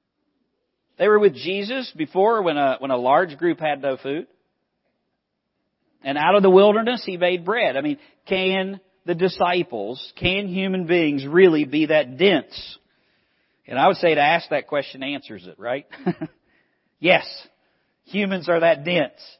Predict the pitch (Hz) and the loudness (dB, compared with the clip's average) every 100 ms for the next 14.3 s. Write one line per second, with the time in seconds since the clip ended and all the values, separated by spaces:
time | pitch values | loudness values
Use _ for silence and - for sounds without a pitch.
0 | _ _ _ _ _ - 160 170 208 220 | _ _ _ _ _ -4 0 2 4 4
1 | 175 202 196 185 180 185 - 180 180 - | 6 2 2 -2 2 2 4 0 0 -2
2 | 170 208 190 - 156 180 170 160 165 160 | -4 0 0 -2 -8 -4 -4 -2 0 2
3 | 139 143 175 - - - _ _ _ _ | 0 -2 -4 -6 -14 -20 _ _ _ _
4 | _ _ _ _ _ _ 147 147 262 226 | _ _ _ _ _ _ -4 2 2 4
5 | 180 123 87 _ _ _ _ _ _ _ | 2 2 -2 _ _ _ _ _ _ _
6 | _ _ _ _ _ - 175 185 208 226 | _ _ _ _ _ -8 -2 0 0 0
7 | 208 _ - - 190 196 233 277 254 247 | -8 _ -2 2 6 6 6 4 2 0
8 | - 247 190 220 196 165 180 147 180 208 | 6 6 6 0 -2 -2 -4 0 0 0
9 | 277 214 214 196 165 170 147 170 214 226 | -2 0 2 2 2 0 2 2 2 2
10 | 156 180 196 196 180 180 254 226 156 139 | 0 2 4 2 -2 -2 2 2 2 0
11 | 147 - _ _ _ _ - 180 208 208 | -4 -10 _ _ _ _ -4 0 2 0
12 | - 220 254 254 240 233 226 - 208 - | -2 -4 -2 0 0 0 -2 0 -2 -2
13 | 214 202 175 175 170 240 196 113 - 180 | -6 -6 -6 -4 -4 -6 -8 -6 0 0
14 | 247 269 349 | 2 0 0